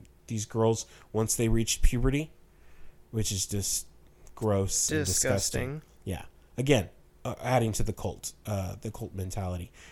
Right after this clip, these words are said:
Speaker 1: And these people were going along, a lot of the people were going along with it. There's also, they were also concerned, uh, authorities were concerned, and the newspaper was concerned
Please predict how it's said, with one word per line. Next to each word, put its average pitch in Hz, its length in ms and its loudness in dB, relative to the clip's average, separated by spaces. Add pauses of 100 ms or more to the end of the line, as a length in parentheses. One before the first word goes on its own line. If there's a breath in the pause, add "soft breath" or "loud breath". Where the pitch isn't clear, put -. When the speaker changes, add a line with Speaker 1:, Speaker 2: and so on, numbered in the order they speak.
(100)
Speaker 1:
And 120 100 0
these 135 120 2
people 131 200 4
were 117 100 4
going 110 240 6
along, 101 240 4
a 110 60 0
lot 120 200 10
of 110 60 0
the 98 60 0
people 101 260 6
were 95 80 0
going 95 220 2
along 90 260 0
with 87 160 -4
it. - 80 -12 (180)
There's 120 340 4
also, 123 680 8
they 123 140 4
were 120 160 8
also 127 440 6
concerned, 117 720 4 (400 loud breath)
uh, 107 180 4
authorities 135 500 6
were 117 100 6
concerned, 107 440 2
and 104 120 4
the 101 40 0
newspaper 104 420 4
was 101 180 0
concerned 95 500 -2